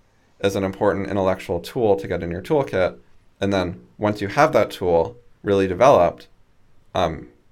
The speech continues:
you can start catching some of your own lies, especially the more typical ones. Like, if you tell a lie that if someone else had said the same thing, you would totally see through it, then maybe you can catch that.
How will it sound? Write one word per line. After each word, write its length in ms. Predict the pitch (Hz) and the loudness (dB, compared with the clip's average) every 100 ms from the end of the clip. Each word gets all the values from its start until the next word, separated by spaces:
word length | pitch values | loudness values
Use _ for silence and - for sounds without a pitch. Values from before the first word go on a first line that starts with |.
| _ | _
you 120 | - | -8
can 140 | 101 104 | -4 -4
start 260 | - 98 | 0 -2
catching 300 | - 98 101 | -2 -6 -6
some 120 | 92 92 | -8 -6
of 120 | 87 | -2
your 120 | 95 | 0
own 160 | 135 95 | 0 0
lies, 280 | 71 69 | -4 -4
especially 460 | 98 - 98 - 95 | -8 -2 -2 -2 -6
the 80 | 98 | -4
more 140 | 90 | -6
typical 420 | - 127 - 92 | -4 -6 -4 -6
ones. 360 | 80 64 76 - - _ _ - | -4 -6 -10 -18 -20 _ _ -6
Like, 320 | 90 82 - _ _ - - _ _ _ _ - | -4 -4 -12 _ _ -20 -20 _ _ _ _ -4
if 140 | 104 | -2
you 120 | 113 | -2
tell 260 | 110 120 104 | 0 4 4
a 40 | |
lie 320 | 92 87 110 | 4 4 2
that 300 | 120 95 - | 2 0 0
if 100 | 90 | -4
someone 240 | - 87 85 | -6 -4 -2
else 160 | 98 | -2
had 120 | - - | -2 -4
said 160 | 104 | -4
the 80 | 90 | -4
same 260 | - 87 92 | -6 -8 -4
thing, 200 | 101 110 | -4 -2
you 100 | 87 | -4
would 120 | 90 | -4
totally 380 | - 90 90 87 | -2 0 0 -4
see 200 | - 87 | -6 -8
through 260 | 101 104 | -2 0
it, 260 | 175 180 - _ _ _ _ _ _ _ _ _ | 0 -4 -14 _ _ _ _ _ _ _ _ _
then 500 | 104 101 95 87 80 | -4 0 0 -2 -6
maybe 260 | - 98 92 | -4 -4 -4
you 100 | 87 | -6
can 120 | 90 | -8
catch 300 | 87 110 - | -4 -4 -4
that. 260 | 69 65 | -8 -8